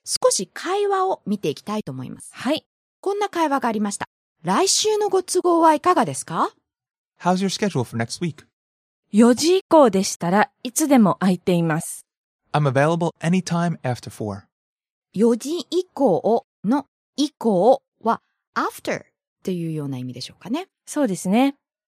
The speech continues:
Speaker 3: そうすると、beforeと言いたければ、四時前ですか？
Speaker 1: そうですね。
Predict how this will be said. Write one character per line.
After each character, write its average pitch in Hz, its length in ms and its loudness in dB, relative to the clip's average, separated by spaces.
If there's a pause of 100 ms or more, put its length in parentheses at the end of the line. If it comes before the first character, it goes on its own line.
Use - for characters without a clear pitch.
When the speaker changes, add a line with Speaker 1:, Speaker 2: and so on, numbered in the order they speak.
(100)
Speaker 3:
そ - 180 -6
う - 40 -4
す - 140 -6
る 208 100 -4
と、 185 240 -6 (160)
before 175 560 -2 (100)
と 120 220 -4
言 185 140 0
い 165 60 -2
た 131 140 -2
け 120 140 -4
れ 113 100 0
ば、 127 280 -2 (260)
四 160 100 4
時 175 120 0
前 170 220 0
で 95 100 -10
す - 100 -12
か？ 156 180 -10 (380)
Speaker 1:
そ 403 240 -2
う - 20 -2
で 165 80 -8
す 175 120 -12
ね。 220 120 -4